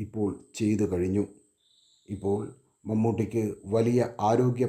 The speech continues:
പ്രശ്നങ്ങളില്ലെന്നാണ് പുറത്തു വന്നിരിക്കുന്ന വാർത്ത. മഹേഷ് നാരായണൻ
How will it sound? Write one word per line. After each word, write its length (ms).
പ്രശ്നങ്ങളില്ലെന്നാണ് 1000
പുറത്തു 380
വന്നിരിക്കുന്ന 500
വാർത്ത. 300
മഹേഷ് 580
നാരായണൻ 460